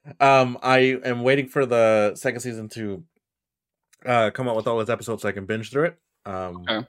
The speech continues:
Speaker 1: because I know I'm
Speaker 2: Um,
Speaker 1: just not gonna be able to handle the cliffhangers.
Speaker 2: Oh,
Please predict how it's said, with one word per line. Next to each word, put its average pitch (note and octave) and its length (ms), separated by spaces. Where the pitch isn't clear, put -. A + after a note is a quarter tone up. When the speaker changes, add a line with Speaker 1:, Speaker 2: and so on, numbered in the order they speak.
Speaker 1:
because G#2+ 220
I G#2+ 80
know A2+ 240
I'm B2 140
Speaker 2:
Um, E3 160
Speaker 1:
just C3 140
not A#2 260
gonna A2 120
be G#2+ 80
able G2+ 280
to - 340
handle A2 220
the G2 80
cliffhangers. F2+ 560
Speaker 2:
Oh, A#2+ 340